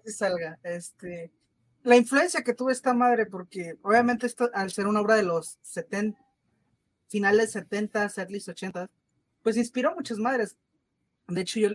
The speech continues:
llegué a leer comentarios como de, se sentía vibras Evangelion,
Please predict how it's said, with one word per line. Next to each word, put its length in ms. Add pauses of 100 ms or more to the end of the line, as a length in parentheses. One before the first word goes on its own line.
llegué 280
a 40
leer 180
comentarios 460
como 280
de, 260
se 160
sentía 460 (560)
vibras 540
Evangelion, 760